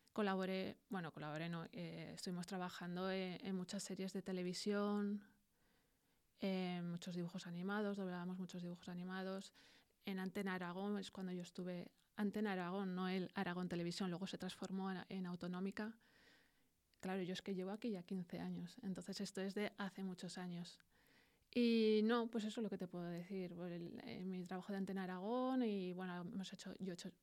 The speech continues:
si trabajas en esto, te dedicas a esto, si te dedicas dentro del mundo audiovisual, siempre has hecho cortometrajes. Todas las personas que han hecho est-,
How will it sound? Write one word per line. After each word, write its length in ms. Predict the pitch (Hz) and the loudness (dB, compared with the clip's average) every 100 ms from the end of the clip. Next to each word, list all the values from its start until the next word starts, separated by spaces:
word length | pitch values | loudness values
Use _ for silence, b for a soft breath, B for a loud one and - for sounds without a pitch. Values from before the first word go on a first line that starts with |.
| _ _ - | _ _ -10
si 220 | - 196 | -4 -2
trabajas 420 | 196 190 220 202 | 0 -2 -2 -2
en 80 | 202 | 0
esto, 240 | 214 214 202 | 0 0 -2
te 80 | |
dedicas 440 | 185 180 170 190 185 | 0 0 -2 -2 0
a 120 | 190 | -2
esto, 180 | - 190 | -2 -4
si 140 | 180 | -4
te 80 | 185 | -2
dedicas 320 | 180 180 190 | -2 -2 -2
dentro 200 | 190 190 | -2 0
del 80 | 190 | 0
mundo 180 | 185 180 | 2 2
audiovisual, 520 | 185 185 - 190 196 B B B | 2 0 0 -2 -2 B B B
siempre 300 | - 190 196 | 0 2 0
has 120 | 180 | -4
hecho 180 | 185 190 | -6 -10
cortometrajes. 720 | - - 165 160 180 165 180 | -10 -10 -8 -6 -6 -6 -6
Todas 200 | 165 170 | -8 -8
las 40 | - | -8
personas 300 | 170 180 175 | -8 -6 -6
que 100 | 180 | -8
han 60 | |
hecho 380 | 165 - 170 170 b b b b b b | -8 -10 -12 -14 b b b b b b
est-, 220 | 175 - | -8 -8